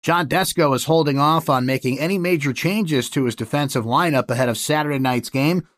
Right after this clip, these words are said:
against number two Virginia. As disappointing as it was to see a veteran team look rusty in the opener against Army last Sunday, the Hall of Fame coach knows that talent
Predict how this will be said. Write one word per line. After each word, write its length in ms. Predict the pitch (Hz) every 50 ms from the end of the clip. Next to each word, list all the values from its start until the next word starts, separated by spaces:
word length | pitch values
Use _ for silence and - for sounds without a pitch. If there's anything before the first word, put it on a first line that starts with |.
| _ _ _ -
against 380 | 107 110 135 151 147 - -
number 240 | 143 165 180 190 180
two 240 | - - 196 208 190
Virginia. 720 | 156 151 143 117 104 117 160 208 247 214 143 - - - _ _ _ _ -
As 140 | 147 143 -
disappointing 600 | - 294 - - 185 - - 196 190 180 165 147
as 140 | 135 117 123
it 80 | 104
was 280 | 123 135 131 113 104 -
to 100 | - 107
see 160 | - 139 123
a 60 | 110 95
veteran 480 | 101 120 135 135 - - 139 117 107
team 320 | - - 143 139 135 120 113
look 160 | 110 107 -
rusty 560 | 104 107 131 160 165 165 - - 98 90 - - _ _ _ _ _
in 80 | 127 123
the 100 | 123 131
opener 380 | 156 185 180 - 156 143 135 131
against 320 | 120 127 127 120 - -
Army 320 | - 143 156 156 143 135 127
last 320 | 123 131 131 127 - -
Sunday, 460 | - 196 202 196 170 131 120 113 123
the 100 | 131 131
Hall 180 | 117 147 165 165
of 100 | 156 160
Fame 220 | - 151 147 143
coach 360 | 139 - 147 151 156 151 - -
knows 260 | 127 127 147 156 156
that 240 | - 123 110 - -
talent 440 | - - 165 170 131 123 135 135